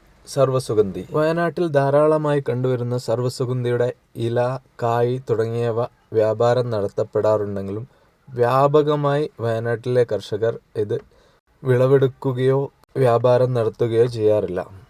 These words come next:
അടുത്തതായി നമ്മൾ നോക്കാൻ പോകുന്നതാണ് പച്ചമാങ്ങ. നമ്മൾക്കെല്ലാവർക്കും അറിയുന്നത് പോലെ വയനാട്ടിൽ ധാരാളമായിട്ടുള്ള ഒരു ഐറ്റമാണ് മാങ്ങ. പല വെറൈറ്റിയിലുള്ള മാങ്ങ വയനാട്ടിൽ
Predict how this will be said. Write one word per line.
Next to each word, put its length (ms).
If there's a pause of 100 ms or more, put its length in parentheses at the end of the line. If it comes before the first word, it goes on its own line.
(200)
അടുത്തതായി 520
നമ്മൾ 260
നോക്കാൻ 360
പോകുന്നതാണ് 560 (440)
പച്ചമാങ്ങ. 600 (960)
നമ്മൾക്കെല്ലാവർക്കും 960
അറിയുന്നത് 420
പോലെ 200
വയനാട്ടിൽ 600
ധാരാളമായിട്ടുള്ള 1120
ഒരു 200
ഐറ്റമാണ് 640 (260)
മാങ്ങ. 340 (800)
പല 200
വെറൈറ്റിയിലുള്ള 880
മാങ്ങ 460 (180)
വയനാട്ടിൽ 600